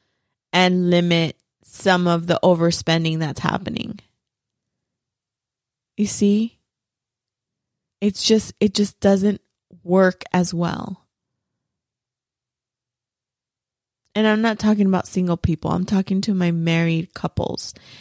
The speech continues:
If you are married, you should have your money together. But if you cannot see that as a possibility,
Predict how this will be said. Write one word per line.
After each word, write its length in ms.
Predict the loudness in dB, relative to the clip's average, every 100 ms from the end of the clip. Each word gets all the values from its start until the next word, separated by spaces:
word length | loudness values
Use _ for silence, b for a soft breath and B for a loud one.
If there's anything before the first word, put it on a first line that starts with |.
| B B -2
If 160 | 0
you 220 | 2 2
are 160 | 4 2
married, 680 | 2 2 4 2 2 -2 -6 b b -4
you 100 | 0
should 180 | 0
have 220 | 2 2 2
your 120 | 2
money 300 | 0 0 -4
together. 580 | -6 -4 -4 -4 -6 -10 b b b _
But 140 | 2
if 220 | 4 2 -2
you 140 | -4
cannot 840 | -4 -2 0 2 2 2 2 0 -6 -20 _ _ _ _ _ -10
see 460 | -6 -2 0 2
that 300 | 2 2 2 2
as 180 | 0
a 140 | 0 -4 _ _ _ _ -4
possibility, 1000 | 0 0 -2 0 0 0 0 -2 -4